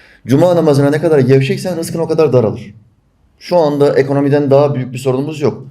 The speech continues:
Millet savaşta soykırıma uğruyor. Ama bizim ülkemizde en büyük sorun soykırım falan değil.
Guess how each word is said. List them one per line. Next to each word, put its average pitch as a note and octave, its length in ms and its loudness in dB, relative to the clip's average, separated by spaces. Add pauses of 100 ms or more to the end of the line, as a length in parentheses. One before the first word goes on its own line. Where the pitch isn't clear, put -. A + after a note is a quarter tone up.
(160)
Millet C3 320 2
savaşta C3+ 520 -4
soykırıma C#3 480 0
uğruyor. A2 460 -2 (220)
Ama C3+ 200 0
bizim D3+ 220 -4
ülkemizde C#3 440 0
en D#3 360 -2
büyük D3 140 -4
sorun D#3 240 -2
soykırım D3 420 -2
falan C3+ 280 0
değil. G#2+ 200 -2